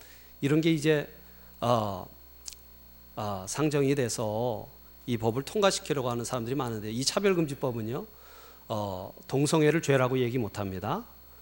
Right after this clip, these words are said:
또는 다른 종교의 구원이 없다라고 얘기하면은 잡혀갑니다.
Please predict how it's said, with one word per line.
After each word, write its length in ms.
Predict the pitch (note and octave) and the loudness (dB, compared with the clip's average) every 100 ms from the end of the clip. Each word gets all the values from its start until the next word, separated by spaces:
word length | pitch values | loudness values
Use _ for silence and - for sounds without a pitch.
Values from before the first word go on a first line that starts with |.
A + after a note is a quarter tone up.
| - - | -20 -2
또는 180 | D#3 D#3 | 2 2
다른 320 | - C3 E3 | 2 2 4
종교의 380 | D#3+ D3 C#3 C#3 C3+ | 4 2 2 2 2
구원이 560 | C#3+ D3 D3 C#3+ C3+ | 6 6 8 4 2
없다라고 640 | D#3 C#3+ - C#3 B2 A#2+ A#2+ | 4 4 8 6 8 4 2
얘기하면은 600 | A#2+ A#2+ A2 A2+ G#2+ A2 | 2 0 -2 -4 -4 -4
잡혀갑니다. 760 | - - C3 A2+ G2 G2 - | -4 -2 -2 -2 -4 -8 -14